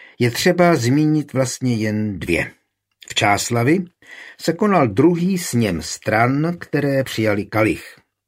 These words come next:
Ale protože o významných událostech můj bratranec rád přednáší, nechal jsem ho, aby mi to vysvětlil. Opět bez komentáře.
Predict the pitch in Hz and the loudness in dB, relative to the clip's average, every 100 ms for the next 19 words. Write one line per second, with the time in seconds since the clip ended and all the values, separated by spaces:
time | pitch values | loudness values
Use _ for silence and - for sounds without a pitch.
0 | - 90 87 - 113 139 85 78 - _ | -8 -6 -4 -4 -2 -4 -4 -8 -14 _
1 | - - _ 117 143 180 160 151 131 101 | -20 -20 _ 0 2 2 0 0 0 -2
2 | - - 135 139 143 135 - 151 104 95 | -4 -2 0 0 0 -4 -6 -4 -2 -2
3 | 87 71 87 90 - 85 85 - - 85 | -4 -4 -6 -6 -8 -8 -8 -10 -10 -8
4 | 80 92 139 - - 95 98 101 104 - | -4 -4 -4 -8 -8 -6 -4 -6 -4 -6
5 | 127 151 175 87 98 - 127 143 - 156 | -4 -4 -6 -4 -6 -4 -4 -6 -4 -6
6 | 143 87 - 151 147 80 76 73 135 82 | -4 -6 -6 -6 -2 -2 -2 -4 -4 -4
7 | - 73 65 - - - - _ _ _ | -6 -12 -14 -14 -14 -16 -18 _ _ _
8 | _ 156 143 104 85 123 - - - - | _ -6 -4 -6 -8 -18 -20 -20 -18 -18
9 | - - | -20 -20